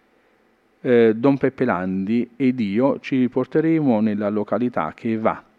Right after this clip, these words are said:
dal monumento dell'Epitaffio a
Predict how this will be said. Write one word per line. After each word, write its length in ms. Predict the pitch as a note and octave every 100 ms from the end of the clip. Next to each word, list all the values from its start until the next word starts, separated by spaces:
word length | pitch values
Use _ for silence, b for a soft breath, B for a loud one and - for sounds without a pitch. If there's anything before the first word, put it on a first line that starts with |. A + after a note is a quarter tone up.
| _ _ -
dal 560 | C3+ A2+ G#2 G2 F#2 F2+
monumento 1040 | F#2 A#2+ A#2+ A2 A#2+ G#2+ G2+ - F#2+ E2 B1+
dell'Epitaffio 1400 | A2+ G#2 G2 G2 G2 G2+ D#3 - E2 - - B2 C#3 b b _ _
a 200 | A2